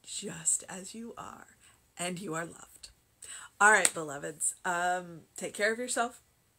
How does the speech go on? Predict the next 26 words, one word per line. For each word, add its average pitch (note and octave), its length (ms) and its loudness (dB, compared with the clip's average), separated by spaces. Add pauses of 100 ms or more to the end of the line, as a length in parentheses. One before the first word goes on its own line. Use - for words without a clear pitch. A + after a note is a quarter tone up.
(480)
Know F#3+ 320 0
that A#3 160 -4
you A3 160 -2
are G#3+ 80 -2
loved. C#3+ 540 -8 (420)
Know G3+ 340 4
that A3+ 140 4
Reverend A3 280 0
David G3 240 -2
will F#3 60 -12
be F#3+ 140 -2
on F3 240 -6
around D#3+ 380 -8
five E3+ 260 -2
P F3+ 160 -8
M E3+ 120 -6
with F3+ 180 -12
you. E3+ 300 -4 (180)
I F3+ 180 -2
will G3+ 200 2
be A3+ 100 -4
back F3 240 -4
with G3+ 160 -12
you F3 100 -8
around E3 300 -6
nine, D#3+ 260 -10